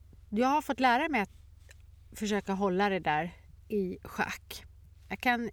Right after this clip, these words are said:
ge ett exempel. Under juli månad så gick jag en kurs för, eh, var en blandning av manusförfattare och skådespelare och regissörer.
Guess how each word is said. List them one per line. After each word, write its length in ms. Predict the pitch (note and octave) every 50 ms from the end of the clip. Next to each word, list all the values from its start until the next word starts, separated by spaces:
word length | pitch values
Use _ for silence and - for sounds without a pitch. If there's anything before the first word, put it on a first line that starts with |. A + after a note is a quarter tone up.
| -
ge 460 | - A3 A3 B3 C4 B3+ B3 A#3 - A3+
ett 120 | G#3+ -
exempel. 480 | A3+ G#3+ - F4 C4 - D#3 - - - - -
Under 440 | A3+ A3 A3+ A3+ A#3 A3+ A3+ G#3+ - - - - - - - - - - - - - - -
juli 400 | A3 A3 G#3 C4 E4+ F4 D4 B3+
månad 340 | G#3+ G#3 F#3 E3+ E3 F3 F3+
så 100 | - G3
gick 240 | F#3 F3 F3+ - -
jag 160 | F3+ F3 - -
en 300 | F3 F3 E3 E3 E3 - - - - - -
kurs 400 | - D#4+ G#4 - - - - - - - - - - - - - - - - - - - - - - - - - - - - - - - - - - - - - - - - - - - - - - -
för, 680 | - - - A3+ G#3 G3+ F#3+ F#3 F#3 F3+ F3 E3+ E3+ F#3
eh, 380 | F#3 F3+ F3+ F3 E3+ E3+ E3 E3 D#3 D3+ - - - - - - - - - - - -
var 120 | - G3 G#3
en 100 | G3+ G3
blandning 520 | A3 B3+ C4+ C4+ A#3+ G#3 A3 C4+ C#4+ C#4+
av 60 | C4
manusförfattare 840 | B3+ B3+ A#3 G3 F3+ E3+ - G3+ F3+ - F#3+ F#3+ - - - F3+ F3 F3+
och 160 | F3+ - -
skådespelare 580 | G3 F3+ F3 F3 - - F3+ E3+ E3 E3 D#3+
och 120 | D#3 - E3
regissörer. 800 | D#3+ D#3+ - - G3 - - - F#4+ G#4+ G#3+ F3 - C#3 F3